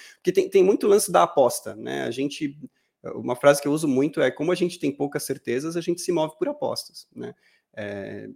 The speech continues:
enquanto na área de tech a gente tá acostumado a falar de apostas, tá acostumado a falar que, "Ah, isso aqui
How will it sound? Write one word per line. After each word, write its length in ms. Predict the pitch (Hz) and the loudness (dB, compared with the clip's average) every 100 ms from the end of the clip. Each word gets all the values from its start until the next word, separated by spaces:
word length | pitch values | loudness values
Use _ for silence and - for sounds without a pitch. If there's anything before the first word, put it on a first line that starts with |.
| - | -8
enquanto 380 | 127 - 190 | -4 0 0
na 100 | - | 2
área 140 | 175 147 | 4 2
de 100 | 143 | 0
tech 300 | - 131 131 | 2 2 2
a 20 | |
gente 180 | 127 123 | -6 -4
tá 100 | 135 | -4
acostumado 580 | - - 123 113 156 123 | -6 -6 0 2 2 -2
a 40 | |
falar 260 | - 117 113 | -2 -2 -2
de 100 | 110 | -4
apostas, 580 | - 113 127 131 120 | -4 0 0 -2 -10
tá 80 | - | -10
acostumado 480 | 120 - 123 117 131 | -10 -10 -4 -4 -4
a 40 | |
falar 260 | 120 127 120 | -6 -4 -4
que, 100 | - | -4
"Ah, 80 | 123 | -6
isso 160 | 110 | -6
aqui 320 | 120 - 123 | -14 -12 -14